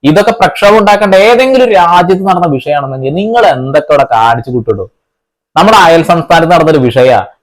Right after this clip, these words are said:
നമ്മുടെ കേരളത്തിലുള്ള കുട്ടികളെയും കാണാതായിട്ടുണ്ട്, തമിഴ്നാട്ടിലുള്ള കുട്ടികളെ കാണാതായിട്ടുണ്ട്, പല ഇടങ്ങളിൽ നിന്നും കുട്ടികളെ കാണാതായിട്ടുണ്ട്.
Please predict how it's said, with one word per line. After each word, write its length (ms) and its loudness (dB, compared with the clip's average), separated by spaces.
നമ്മുടെ 260 2
കേരളത്തിലുള്ള 580 2
കുട്ടികളെയും 440 0
കാണാതായിട്ടുണ്ട്, 760 0
തമിഴ്നാട്ടിലുള്ള 760 0
കുട്ടികളെ 340 0
കാണാതായിട്ടുണ്ട്, 760 0
പല 440 -2
ഇടങ്ങളിൽ 520 2
നിന്നും 200 0
കുട്ടികളെ 380 2
കാണാതായിട്ടുണ്ട്. 760 2